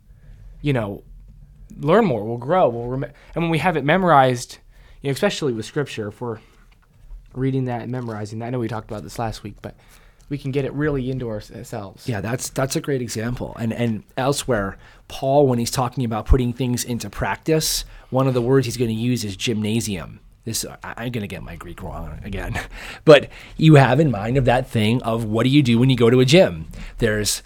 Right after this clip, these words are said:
Speaker 2: stretching, pulling, repetition, practice, over and over and over again. And we're, we're, we're wanting to grow in maturity. We're wanting to grow where we, where we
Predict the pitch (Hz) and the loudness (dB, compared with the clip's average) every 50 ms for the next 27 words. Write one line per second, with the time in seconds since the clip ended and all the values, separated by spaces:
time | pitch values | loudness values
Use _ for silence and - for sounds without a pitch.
0 | - - - - - - - 147 127 123 - 151 139 139 143 143 135 - - - | -12 -6 -2 0 0 4 4 4 4 4 2 2 2 2 2 0 -2 -4 -10 -8
1 | - - 139 135 131 135 135 135 135 135 135 - - 120 120 123 123 151 143 135 | 0 2 4 6 6 6 6 6 6 4 2 0 0 2 2 4 6 4 4 4
2 | - 143 139 - - 156 139 131 131 135 131 - - 131 131 131 - - 143 139 | 6 4 6 6 8 6 6 6 4 2 0 4 6 6 6 6 6 4 6 6
3 | 139 135 135 - - - - - - - - - - - 127 131 143 151 139 156 | 6 6 4 2 -2 -2 -6 -12 -20 -20 -20 -8 -2 2 4 6 6 6 4 4
4 | 160 - 143 127 131 131 127 123 127 127 127 127 127 120 127 123 110 117 104 98 | 4 4 4 6 6 6 8 6 6 8 8 8 8 6 4 4 4 2 0 0
5 | 98 95 95 - - 117 113 113 110 110 110 107 - - - - - _ - - | 0 -2 -4 -4 -2 -2 0 0 2 0 0 -2 -6 -14 -20 -20 -20 _ -8 -2
6 | 104 117 120 120 120 117 - - 123 123 123 120 113 - 117 123 120 120 127 139 | 2 6 6 6 6 6 4 4 4 6 6 6 4 4 4 4 6 8 8 8
7 | 151 165 170 156 - 147 139 156 160 165 165 165 160 156 - 180 185 190 196 208 | 10 8 8 6 6 8 10 10 12 12 10 8 8 6 6 6 8 8 6 6
8 | 214 220 226 - - 117 117 120 123 131 135 143 135 - 143 117 139 135 139 143 | 4 0 -2 -4 -4 -2 0 2 2 2 2 0 0 -2 -2 2 4 8 8 8
9 | 147 143 131 123 113 98 120 120 107 98 113 117 113 110 113 117 107 107 104 101 | 8 8 6 4 2 2 0 -2 -2 0 -2 0 0 2 2 0 0 0 -4 -6